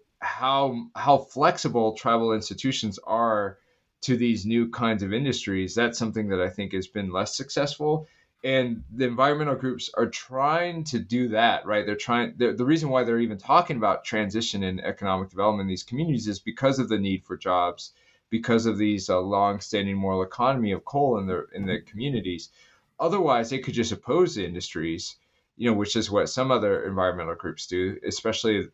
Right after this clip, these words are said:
the non-native ones from the outside. They're like, "We just don't want coal, and that's the end of our argument." Um, and so I think they're going out of their way to try to say, "Hey, we don't want coal, but,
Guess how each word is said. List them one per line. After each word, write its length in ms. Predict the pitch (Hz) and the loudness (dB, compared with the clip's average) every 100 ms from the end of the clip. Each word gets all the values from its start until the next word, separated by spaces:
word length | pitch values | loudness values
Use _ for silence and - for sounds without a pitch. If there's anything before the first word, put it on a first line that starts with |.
| - | -6
the 60 | 107 | -2
non-native 440 | 104 104 110 107 | 0 2 0 0
ones 220 | 101 98 | 0 -4
from 160 | - 98 | -4 -4
the 80 | 92 | 0
outside. 420 | 92 - - 95 | 0 0 -2 -2
They're 100 | 98 | 0
like, 200 | 95 - | -2 0
"We 80 | 139 | 2
just 180 | 123 - | 2 0
don't 140 | 92 | -2
want 180 | 95 - | -2 -4
coal, 480 | 147 165 110 101 - _ _ _ _ _ | 0 2 2 -2 -8 _ _ _ _ _
and 680 | 131 120 113 107 104 101 87 _ - | -2 0 2 0 0 -4 -6 _ 0
that's 320 | 120 117 - | 2 2 0
the 140 | 113 110 | 0 2
end 160 | 110 | 2
of 100 | 98 | 0
our 300 | 104 123 127 - | 2 2 2 0
argument." 500 | 107 92 92 95 - _ _ _ _ | -2 -2 -4 -6 -6 _ _ _ _
Um, 320 | 117 110 107 - | 0 2 0 -4
and 140 | 120 | -4
so 160 | - 127 | 0 2
I 100 | 120 | 2
think 220 | 151 131 | 0 0
they're 160 | 131 131 | 0 2
going 240 | 135 123 | 0 2
out 160 | 113 110 | 2 2
of 80 | |
their 140 | 101 98 | 2 0
way 500 | 101 123 120 107 101 | 2 2 4 2 -2
to 100 | 104 | -6
try 220 | - 110 | 0 2
to 60 | 104 | 2
say, 220 | - 101 | 0 -2
"Hey, 320 | 123 147 113 | 2 2 2
we 160 | 101 117 | 0 2
don't 200 | 123 110 | 4 4
want 220 | 110 92 | 2 -2
coal, 540 | - 131 131 110 92 - | -4 0 4 2 0 0
but, 320 | 143 127 | 2 2